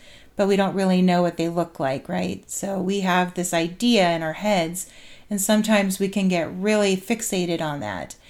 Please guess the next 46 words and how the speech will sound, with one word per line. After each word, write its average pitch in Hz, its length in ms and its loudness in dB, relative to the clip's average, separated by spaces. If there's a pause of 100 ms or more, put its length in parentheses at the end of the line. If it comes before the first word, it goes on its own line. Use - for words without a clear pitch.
(320)
And 190 320 2
if 180 120 0
it 180 120 -4
doesn't 202 520 2
turn 214 220 2
out 254 220 4
that 180 180 4
way, 175 220 0
we 180 120 -4
can 190 200 -4
become 180 320 -2
really 185 200 0
disappointed 175 800 -2
or 151 120 -4
disillusioned, 180 880 -2 (440)
and 226 120 4
even 262 200 6
at 247 140 4
times, 196 640 0
you 185 100 -2
know, 170 100 -2
start 202 240 -2
to 202 80 -6
lose 190 280 0
hope, 220 380 -6 (540)
start 190 340 -2
to 180 400 0 (240)
question 208 340 0
our 185 140 0
faith, 190 580 -4
you 190 80 -6
know, 180 160 -4
why 180 320 0
God 175 440 0
would 180 160 -6 (480)
not 190 240 4
allow 185 480 8
things 180 600 -6
or 170 300 -6
why 180 340 0
God 175 360 0
does 175 260 0
things 165 320 -6
a 175 60 -6
certain 170 360 -2
way. 165 420 -2